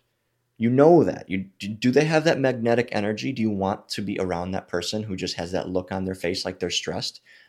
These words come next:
Or do you wanna be around the person who is the happy-go-lucky, having fun kind of person? Of course you wanna be around the person who is more magnetic, more energetic. That is not just the effect that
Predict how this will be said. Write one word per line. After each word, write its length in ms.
Or 180
do 100
you 80
wanna 200
be 160
around 240
the 80
person 340
who 140
is 80
the 80
happy-go-lucky, 760
having 280
fun 420
kind 180
of 60
person? 340
Of 160
course 320
you 80
wanna 160
be 160
around 220
the 40
person 360
who 180
is 100
more 200
magnetic, 640
more 200
energetic. 600
That 340
is 380
not 260
just 200
the 300
effect 360
that 320